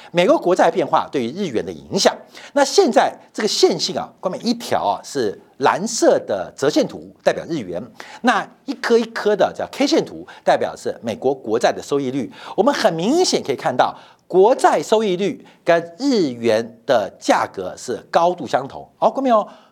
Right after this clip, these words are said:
国债利率走高，代表国债下跌。这条线往上是美元升值，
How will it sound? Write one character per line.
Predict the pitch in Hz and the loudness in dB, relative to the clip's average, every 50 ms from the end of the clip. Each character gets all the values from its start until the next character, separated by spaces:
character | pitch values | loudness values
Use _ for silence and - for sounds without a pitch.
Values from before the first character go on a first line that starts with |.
| _ _ _ | _ _ _
国 | - 160 175 208 247 | 0 2 4 4 4
债 | 247 302 262 254 | 4 2 0 0
利 | 254 262 | 0 -2
率 | 226 220 | -4 -2
走 | 196 - 120 | -2 -2 0
高， | 117 208 208 226 226 202 - - - _ _ - | 2 2 4 4 2 0 -2 -8 -16 _ _ -6
代 | 185 | -4
表 | 151 127 107 90 87 - - | -2 -2 -4 -4 -6 -12 -12
国 | - 107 104 110 127 156 175 | -10 -6 0 0 2 2 0
债 | 170 - - 226 190 151 113 90 87 | -2 -4 -2 0 0 0 0 -4 -6
下 | - - - 147 - - 87 | -6 -4 -4 -4 -4 -6 -10
跌。 | - 87 76 76 85 90 87 - - - - - - _ _ - | -12 -14 -12 -10 -10 -10 -10 -14 -20 -20 -20 -20 -20 _ _ 0
这 | - 381 330 | 2 2 2
条 | - - 165 180 | 2 2 2 2
线 | 175 - 269 214 | 2 2 0 0
往 | 147 101 85 - | 0 -4 -8 -2
上 | - - 208 143 - - - _ _ - | 0 0 0 0 -4 -8 -14 _ _ -6
是 | - 170 143 - - - | -4 -4 -4 -4 -6 -10
美 | - 147 160 147 139 | -4 -2 0 0 0
元 | 151 180 | -2 0
升 | 185 - 269 294 285 | 0 0 0 0 -2
值， | - - 127 123 131 127 | -4 -2 -2 -2 -2 -2